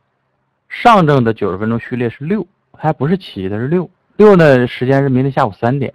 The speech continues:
对吧？所以呢，我觉得取个中间，是明天下午两点，好吧？这些细节都考虑到了啊，都考虑进去了，一步一步推理，今天决定明天，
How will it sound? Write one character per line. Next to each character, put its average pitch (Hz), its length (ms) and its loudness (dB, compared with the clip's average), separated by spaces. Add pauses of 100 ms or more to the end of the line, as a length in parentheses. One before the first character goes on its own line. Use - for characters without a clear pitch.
对 98 80 -12
吧？ 95 180 -14 (500)
所 - 140 -10
以 117 60 -4
呢， 113 100 -2
我 104 100 -4
觉 104 140 -6
得 107 80 -4
取 - 300 -8
个 98 100 -4
中 117 200 0
间， 123 280 0 (100)
是 - 60 -8
明 95 160 -6
天 98 80 -10
下 95 160 -4
午 90 60 -6
两 92 200 -8
点， - 140 -14 (440)
好 - 140 -6
吧？ 98 200 0
这 120 100 2
些 131 80 6
细 127 220 -2
节 120 100 4
都 117 100 2
考 - 180 -6
虑 95 100 -6
到 104 180 0
了 98 80 -4
啊， 95 300 -8
都 113 100 -4
考 - 180 -8
虑 90 140 -6
进 104 180 -4
去 95 120 -10
了， - 100 -10 (680)
一 110 220 2
步 196 240 4
一 117 140 4
步 117 160 0
推 110 240 0
理， 98 240 -6
今 135 220 2
天 120 240 2
决 101 200 -2
定 110 140 0
明 92 180 -4
天， - 240 -10